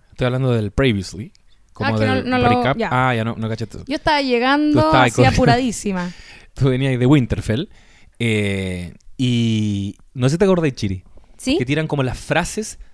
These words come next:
Speaker 1: de, eh, diferentes personajes y episodios y escenas que han ocurrido, que dan cuenta que ahora oficialmente es de Mad Queen.
Speaker 3: Mm.
Speaker 1: Con eso empezó el, el capítulo, con este Previously,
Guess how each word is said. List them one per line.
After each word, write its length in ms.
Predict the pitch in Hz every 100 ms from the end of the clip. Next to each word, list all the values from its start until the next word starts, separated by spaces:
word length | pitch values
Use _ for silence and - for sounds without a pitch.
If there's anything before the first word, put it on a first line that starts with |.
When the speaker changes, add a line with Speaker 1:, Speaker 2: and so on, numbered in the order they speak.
| - - 117
Speaker 1:
de, 380 | 160 185 - -
eh, 340 | 127 127 120
diferentes 320 | 120 131 151 180
personajes 840 | 160 160 151 160 160 151 165 147
y 100 | 131 127
episodios 580 | 120 - 156 156 151
y 220 | 120 120 117
escenas 340 | - 156 143
que 80 | 156
han 80 | 156
ocurrido, 440 | 156 160 170 208 - - - - - - _ _ _
que 140 | -
dan 180 | 95 98
cuenta 560 | - 123 135 - 170 185
que 280 | _ - 95
ahora 280 | 101 110
oficialmente 800 | 107 107 107 107 110 - 113 98
es 160 | 110 - -
de 400 | 104 98 95 92 98
Mad 280 | 101 101 87 -
Queen. 220 | - - - -
Speaker 3:
Mm. 200 | 202 185 160 - - - - - - - - - - -
Speaker 1:
Con 140 | 120
eso 120 | 131 147
empezó 340 | 135 147 147
el, 560 | 143 143 139 139 135 139
el 320 | 127 123 123
capítulo, 340 | 123 135 156 147
con 120 | 131
este 600 | 131 - 123 123 120 113
Previously, 640 | - 135 156 165 160 175